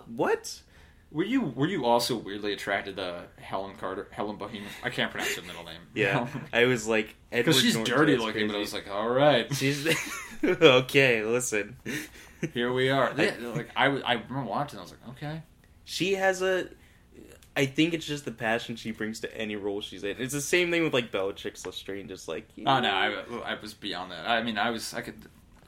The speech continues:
Speaker 1: Really?
Speaker 2: Emma Watson was in that movie. What else?
Speaker 1: Oh, yeah, good point. That's true. I was more into Emma Watson when I was, like, younger, and since then I've just been kind of
Speaker 2: Yeah, it's creepy that I'm saying this, like,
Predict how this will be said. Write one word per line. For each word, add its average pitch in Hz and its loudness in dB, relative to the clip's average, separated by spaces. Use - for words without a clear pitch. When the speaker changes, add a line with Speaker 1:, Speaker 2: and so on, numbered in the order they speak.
Speaker 1:
Really? 180 6
Speaker 2:
Emma 139 4
Watson 113 2
was 90 -12
in 90 -14
that 85 -16
movie. 87 -16
What 98 -14
else? 98 -14
Speaker 1:
Oh, 113 2
yeah, 104 -2
good - -14
point. 95 -10
That's - -10
true. 85 -8
I - 0
was 170 4
more 160 4
into 143 2
Emma 123 -2
Watson 104 -2
when 92 -6
I - -6
was, 92 -6
like, 90 -6
younger, 90 -6
and 92 -12
since 92 -12
then 98 -8
I've 98 -8
just - -20
been 101 -14
kind - -14
of - -8
Speaker 2:
Yeah, 175 6
it's 170 2
creepy 220 -2
that 143 6
I'm 123 0
saying 113 0
this, 98 -6
like, 104 -8